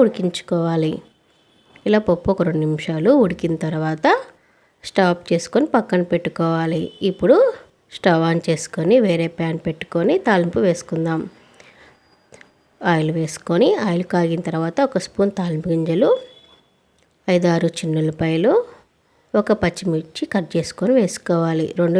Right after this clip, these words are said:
ఎండుమిరపకాయలు కూడా తుంచుకొని వేసుకొని తాలింపును దోరగా వేగనివ్వాలి. ఇప్పుడు ఒక రెమ్మ కరివేపాకు కూడా వేసుకొని తాలింపు అంతా దోరగా వేగిన తర్వాత సన్నగా కట్ చేసి పెట్టుకున్న ఉల్లిపాయలు కూడా ఒకటి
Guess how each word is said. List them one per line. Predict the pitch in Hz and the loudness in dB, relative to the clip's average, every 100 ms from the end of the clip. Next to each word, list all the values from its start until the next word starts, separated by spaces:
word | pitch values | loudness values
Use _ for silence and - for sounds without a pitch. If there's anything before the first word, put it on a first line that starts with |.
| 180 | 2
ఎండుమిరపకాయలు | 160 151 - 160 156 | 0 -4 -4 -4 0
కూడా | 170 175 | 0 0
తుంచుకొని | 165 156 - 165 165 160 | -2 -4 -6 -4 -2 -4
వేసుకొని | 151 - 170 185 349 494 - _ - - _ - | -6 -4 0 2 4 2 -2 _ -20 -20 _ 0
తాలింపును | 185 165 156 156 175 233 | 2 2 -2 0 2 2
దోరగా | 170 160 170 208 | 2 2 2 2
వేగనివ్వాలి. | 170 165 165 160 160 151 151 185 | 2 0 -2 -2 -2 -2 -2 -4
ఇప్పుడు | 190 - 240 | -2 4 4
ఒక | 175 | 4
రెమ్మ | 160 156 151 | -2 -2 -4
కరివేపాకు | 156 165 165 180 170 - | -2 -2 0 -4 -4 -4
కూడా | 156 156 | -4 -2
వేసుకొని | 160 156 - 170 240 440 480 - _ _ _ _ - | -4 -6 -4 2 4 4 0 -8 _ _ _ _ -4
తాలింపు | 180 170 175 175 | 0 2 0 -2
అంతా | 156 156 233 190 | -4 0 0 0
దోరగా | 160 160 170 156 | -2 0 -2 -2
వేగిన | 151 156 151 | -4 -4 -6
తర్వాత | 156 156 160 165 330 480 - _ _ _ _ - | -4 -4 -4 0 -2 -2 -8 _ _ _ _ -8
సన్నగా | - 226 226 240 226 | 2 4 4 2 2
కట్ | 190 - | 0 0
చేసి | 175 - | -4 -2
పెట్టుకున్న | 170 - 180 214 196 | -4 -2 -2 2 2
ఉల్లిపాయలు | 156 156 170 160 165 | 0 -2 -2 -4 -4
కూడా | 165 214 427 508 - _ - - _ - 202 | -2 2 0 -2 -12 _ -20 -20 _ -4 -2
ఒకటి | 175 | 0